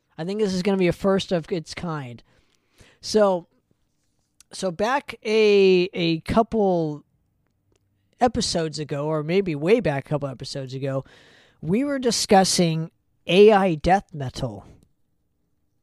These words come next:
right? And if I haven't posted that, that episode, I will, um, relatively soon, or we can put it in the link or whatever it is in the description.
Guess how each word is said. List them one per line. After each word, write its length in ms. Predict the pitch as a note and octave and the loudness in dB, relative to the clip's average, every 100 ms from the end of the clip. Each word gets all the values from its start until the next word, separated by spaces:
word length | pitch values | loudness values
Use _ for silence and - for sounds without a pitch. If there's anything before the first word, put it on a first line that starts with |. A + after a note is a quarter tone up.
| _ _ _ _ _ | _ _ _ _ _
right? 320 | D3+ D3 E3 - | -6 -4 -4 -6
And 140 | F3 | -10
if 80 | D#3+ | -4
I 100 | E3+ | -2
haven't 280 | F3+ A3 G#3 | 0 -2 0
posted 380 | G3 G#3 - F#3 | 2 2 2 2
that, 180 | F3+ F3 - _ - | 2 2 -8 _ 0
that 160 | D#3+ | 2
episode, 360 | E3+ E3+ - D3+ | 4 2 0 2
I 100 | D3 | 2
will, 460 | D#3+ E3+ C3+ D3 - _ _ _ _ - | 6 6 6 2 0 _ _ _ _ -12
um, 340 | D3 C3+ C3 | -10 -10 -8
relatively 420 | D#3 E3 - D#3+ | -6 -4 -2 -4
soon, 300 | D3 D#3 D3+ | -4 -4 -4
or 180 | C#3+ C#3 | -4 -4
we 140 | C#3+ | -4
can 220 | D3 C3+ B2 _ _ _ | -6 -10 -14 _ _ _
put 140 | - | -2
it 80 | F3 | -2
in 100 | D#3+ | -2
the 100 | D3+ | -6
link 320 | C#3+ D3+ C#3+ | -6 -6 -6
or 80 | C#3+ | -6
whatever 400 | B2+ B2+ B2+ B2 | -6 -8 -8 -10
it 120 | A#2+ | -10
is 260 | A#2+ A#2 - | -12 -12 -12
in 160 | C3+ B2 | -14 -14
the 60 | |
description. 560 | A#2 - C#3 - A#2 | -16 -8 -8 -8 -16